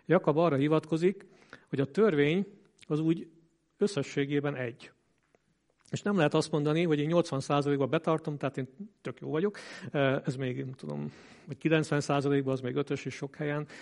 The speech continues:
Ö, még a nyolcvan százalék se rossz, az alatt már, hogy azért gyenge eredmények vannak. Tehát, hogy, hogy nem így működik a törvény. Vagy betartod mindet, vagy semmit. Tehát, hogyha, ha azt mondod, hogy a törvény minden passzusát te betartod,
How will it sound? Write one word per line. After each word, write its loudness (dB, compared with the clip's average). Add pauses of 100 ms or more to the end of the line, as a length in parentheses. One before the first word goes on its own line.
(260)
Ö, -2 (600)
még -8
a -6
nyolcvan -2
százalék 0
se -6
rossz, -4
az -2
alatt -2
már, -6
hogy -4
azért -4
gyenge -4
eredmények -4
vannak. -2 (380)
Tehát, 0
hogy, 2
hogy 2
nem 6
így 6
működik 4
a 6
törvény. 4
Vagy 6
betartod 6
mindet, 2
vagy -4
semmit. -2
Tehát, -2
hogyha, 0 (720)
ha 2
azt 4
mondod, 8
hogy 2
a 6
törvény 4
minden 2
passzusát 0
te -6
betartod, 0